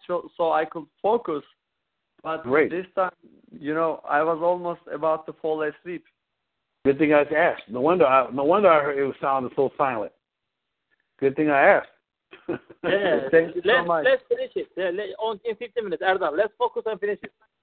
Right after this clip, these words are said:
Speaker 1: Oh, yes, okay.
Speaker 2: All right. All right. If you have to, do some jumping jacks for the, for the next fifteen minutes, man, if you have to. All right. So let's, let's, you know, I'm almost done here, man. So.
Speaker 3: Yeah, yeah, yeah, yeah, yeah.
Speaker 2: Yeah, and
Speaker 3: Uh,
Speaker 2: this is, this is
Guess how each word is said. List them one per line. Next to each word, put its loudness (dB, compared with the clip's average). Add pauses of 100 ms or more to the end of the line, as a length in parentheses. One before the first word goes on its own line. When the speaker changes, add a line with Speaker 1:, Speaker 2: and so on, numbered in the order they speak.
(200)
Speaker 1:
Oh, -8
yes, 2 (140)
okay. -10 (140)
Speaker 2:
All 0
right. -6 (140)
All 4
right. 6
If -2
you 8
have 8
to, -2
do -6 (100)
some -4
jumping 0
jacks -4
for -10
the, -8
for -2
the -4
next -2
fifteen -2
minutes, -4
man, -4
if -6
you -2
have 2
to. -8
All 0
right. 0
So -2
let's, -2
let's, -6 (640)
you -4
know, 4
I'm 4
almost 6
done -4
here, -12
man. -16
So. -6 (100)
Speaker 3:
Yeah, 0 (120)
yeah, 2
yeah, 0
yeah, -2
yeah. -6 (480)
Speaker 2:
Yeah, 6
and 2
Speaker 3:
Uh, 6
Speaker 2:
this -2
is, -8
this -8
is -16